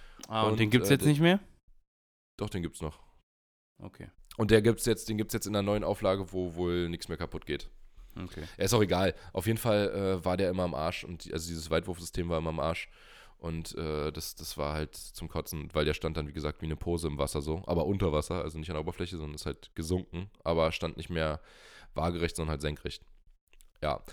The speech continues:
Speaker 2: nee, aber wie gesagt, an sich, äh, ist schon wirklich Hardbait, ist, kann man schon auch damit reinzählen. Nee, ist nicht richtig, aber von der gleichen, Yoshi, Yoshi hat mir grad geschrieben, aber es ist nicht der Köder, es ist aber von der gleichen Firma.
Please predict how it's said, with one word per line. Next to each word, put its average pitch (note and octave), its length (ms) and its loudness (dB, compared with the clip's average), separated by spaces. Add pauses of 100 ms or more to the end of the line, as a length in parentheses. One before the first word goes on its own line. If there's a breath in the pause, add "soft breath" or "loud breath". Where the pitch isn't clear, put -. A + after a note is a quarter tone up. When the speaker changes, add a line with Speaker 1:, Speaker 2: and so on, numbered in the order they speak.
(120)
Speaker 2:
nee, A#2 100 6
aber A#2 180 10
wie A2+ 40 0
gesagt, A2 260 4
an F#2+ 120 -2
sich, - 280 -4
äh, F#2+ 180 -4
ist - 120 -6
schon E2+ 260 -6
wirklich - 420 -12 (220)
Hardbait, D#2+ 380 -8
ist, - 440 -14 (140)
kann F#2 140 -4
man F#2 100 -2
schon F2+ 140 -8
auch D#2 120 -4
damit D2 240 -6
reinzählen. C#2 380 -8 (920)
Nee, F#2 340 0 (120)
ist - 180 -12
nicht D#2+ 160 -10
richtig, D#2 320 -6
aber F#2+ 160 2
von G2+ 100 -2
der G2 80 2
gleichen, F#2+ 240 2
Yoshi, G2 220 2
Yoshi G2+ 180 6
hat - 80 4
mir G2+ 80 2
grad F#2 140 4
geschrieben, G#2+ 400 -2
aber F2 120 2
es - 120 0
ist E2 100 -8
nicht F2 160 -4
der D#2 80 2
Köder, F2+ 240 4
es D#2+ 80 -2
ist D2+ 140 -4
aber D#2+ 100 2
von D#2+ 120 -4
der D#2 80 0
gleichen D#2 240 0
Firma. D2+ 280 -2